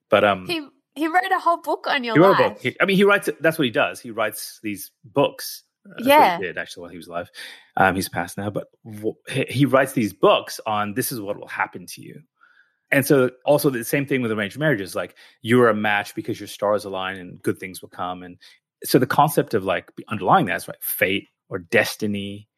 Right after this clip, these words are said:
Speaker 1: is really strong, right? It's like, okay, this is what, this is who you are and this is what's gonna happen to you. And your, or your karma is catching up in this way, or you're, you have good luck or bad luck or whatever.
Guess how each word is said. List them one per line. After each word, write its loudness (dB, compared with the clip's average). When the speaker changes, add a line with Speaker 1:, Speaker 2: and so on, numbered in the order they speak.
Speaker 1:
is 0
really 0
strong, 0
right? 2
It's -8
like, -2
okay, -8
this 0
is -4
what, 0
this 4
is 6
who 4
you 6
are 6
and 0
this -8
is -12
what's -10
gonna -14
happen -10
to -20
you. -12
And -8
your, 6
or 6
your 2
karma 2
is 0
catching -2
up -6
in -6
this -8
way, -4
or -10
you're, -10
you 2
have 2
good 2
luck 2
or -6
bad -4
luck -12
or -14
whatever. -12